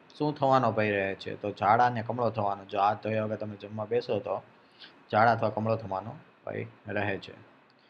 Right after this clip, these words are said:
જે વિસ્તારમાં પાણી ફ્લોરાઇડની માત્રા વધુ હોય ત્યાં કયા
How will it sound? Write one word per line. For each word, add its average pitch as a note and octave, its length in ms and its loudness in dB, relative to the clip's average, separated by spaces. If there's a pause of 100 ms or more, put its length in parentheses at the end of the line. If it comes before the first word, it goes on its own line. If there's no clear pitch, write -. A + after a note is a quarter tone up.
(460)
જે C3 220 6
વિસ્તારમાં C#3+ 500 4
પાણી C3 300 2
ફ્લોરાઇડની C3+ 540 4
માત્રા C3+ 500 4
વધુ A2+ 280 2
હોય C#3 180 2
ત્યાં B2+ 280 0
કયા C#3+ 380 2